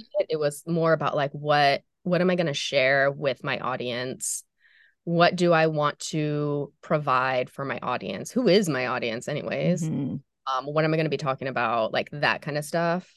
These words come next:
Speaker 1: Um, and I just ha-, you just have to start with the first episode.
Speaker 2: Yep.
Speaker 1: Right? And then I did another one,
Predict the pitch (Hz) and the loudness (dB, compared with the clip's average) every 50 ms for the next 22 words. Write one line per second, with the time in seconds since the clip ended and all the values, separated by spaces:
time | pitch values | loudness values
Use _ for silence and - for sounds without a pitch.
0 | _ _ 160 147 131 123 - - - - - - - 180 180 - _ _ _ - | _ _ -8 -6 -6 -6 -8 -8 -10 -12 -12 -12 -12 -12 -12 -16 _ _ _ 2
1 | 175 180 180 220 247 - - - 196 202 180 214 226 - 254 - - 240 - - | 4 4 4 4 4 2 0 2 4 4 4 2 0 0 -4 -2 -2 -4 -4 -4
2 | - - - 147 139 147 156 170 - - 151 156 151 143 135 139 143 - _ _ | -8 -2 0 4 6 6 4 4 2 -2 -4 2 2 2 2 2 -2 -8 _ _
3 | _ _ _ _ _ _ _ - 156 151 151 156 - - 127 131 - - - - | _ _ _ _ _ _ _ -2 0 2 2 2 2 2 0 0 0 -2 -4 -4
4 | - 262 190 - - - - - - _ _ _ _ - 135 131 - _ - - | -4 -4 -6 -6 -8 -8 -8 -10 -14 _ _ _ _ -8 -8 -8 -8 _ -20 -20
5 | - _ _ _ _ _ _ _ _ _ _ 147 135 135 170 208 240 - - _ | -20 _ _ _ _ _ _ _ _ _ _ -2 0 2 2 2 0 -2 -4 _
6 | _ _ _ - 165 165 165 156 156 156 156 180 208 - - 160 160 160 151 - | _ _ _ -2 0 2 4 4 6 6 6 4 4 2 2 0 -2 -2 -2 -8
7 | - _ _ - - - 160 185 254 381 415 - 165 117 - - - 151 165 | -14 _ _ -6 -2 -2 0 0 0 0 0 0 0 0 -2 -6 -8 -10 -12